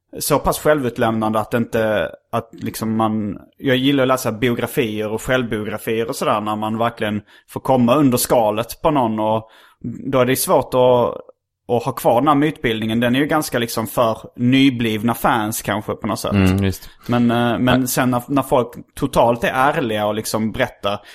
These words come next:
Speaker 1: det, om man lever ett sånt liv där man kanske hämtar barn på dagis och sådär, då kanske det blir lite tråkigt för, för, eh, konsumenten att höra på. Men,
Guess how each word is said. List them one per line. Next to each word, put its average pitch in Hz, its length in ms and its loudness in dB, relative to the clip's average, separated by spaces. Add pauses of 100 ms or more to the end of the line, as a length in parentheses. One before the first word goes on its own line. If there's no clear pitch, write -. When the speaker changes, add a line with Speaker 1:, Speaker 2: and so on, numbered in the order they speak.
(140)
Speaker 1:
det, - 280 -2
om 139 140 0
man 135 100 4
lever 127 380 2
ett 165 100 -6
sånt 143 180 -2
liv 120 260 -2
där 117 100 0
man 110 460 -2
kanske 113 260 -4
hämtar 117 340 -2
barn 110 300 0
på 117 100 -4
dagis 113 520 0
och 131 60 -4
sådär, 117 240 0
då 117 60 -4
kanske 117 320 -4
det 117 60 0
blir 113 320 0 (180)
lite 147 340 -2
tråkigt 127 520 0
för, 107 400 -4
för, 107 380 -2 (180)
eh, 50 320 -4
konsumenten 113 920 -2
att - 140 -4
höra 123 380 0
på. - 240 -2 (480)
Men, 120 200 2